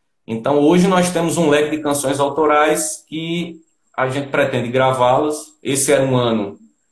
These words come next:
que a gente ia tentar fazer isso, mas acabou vindo a pandemia. De qualquer maneira, a gente gravou agora recentemente, até como pra homenagear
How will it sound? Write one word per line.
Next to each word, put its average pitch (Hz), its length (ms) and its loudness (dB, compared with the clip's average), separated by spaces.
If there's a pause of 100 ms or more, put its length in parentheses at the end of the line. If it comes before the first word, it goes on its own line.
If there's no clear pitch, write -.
(320)
que 120 100 -4
a 117 100 2
gente 120 340 -6
ia 131 260 -4
tentar 123 300 -2
fazer 123 320 -2
isso, 143 340 0
mas 117 160 -2
acabou 113 360 -2
vindo 113 200 -2
a 113 100 -2
pandemia. 135 680 -2 (1000)
De 147 300 -2
qualquer 175 480 2
maneira, 131 420 2
a 160 40 0
gente 160 260 -6
gravou 143 420 0
agora 107 320 2
recentemente, 113 840 -4 (500)
até 131 260 0
como 135 500 -4
pra 117 160 2
homenagear 110 1000 0